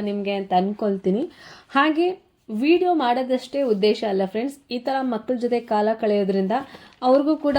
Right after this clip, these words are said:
ಒಂದು ಟೈಮ್ ಪಾಸ್ ಆಗುತ್ತೆ. ಇಲ್ಲ ಅಂತ ಹೇಳಿದ್ರೆ ಸುಮ್ನೆ ಮೊಬೈಲು, ಟಿ ವಿ ಇದೇ ಥರ ಅದಕ್ಕೆ ಅಡಿಕ್ಟ್ ಆಗಿರ್ತಾರೆ. ಈ ಕಡೆ ಈ ಥರ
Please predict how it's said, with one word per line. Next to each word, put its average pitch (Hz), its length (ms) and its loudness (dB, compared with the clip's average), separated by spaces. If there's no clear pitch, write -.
ಒಂದು 262 380 2
ಟೈಮ್ 220 300 0
ಪಾಸ್ 226 220 2
ಆಗುತ್ತೆ. 208 400 2
ಇಲ್ಲ 208 260 2
ಅಂತ 214 200 -2
ಹೇಳಿದ್ರೆ 214 420 2
ಸುಮ್ನೆ 247 260 -2
ಮೊಬೈಲು, 226 460 2
ಟಿ 220 220 -2
ವಿ 214 300 -4
ಇದೇ 220 260 2
ಥರ 226 200 -2
ಅದಕ್ಕೆ 214 340 -2
ಅಡಿಕ್ಟ್ 214 340 0
ಆಗಿರ್ತಾರೆ. 190 720 0
ಈ 302 40 -6
ಕಡೆ 294 320 4
ಈ 269 180 -2
ಥರ 262 140 2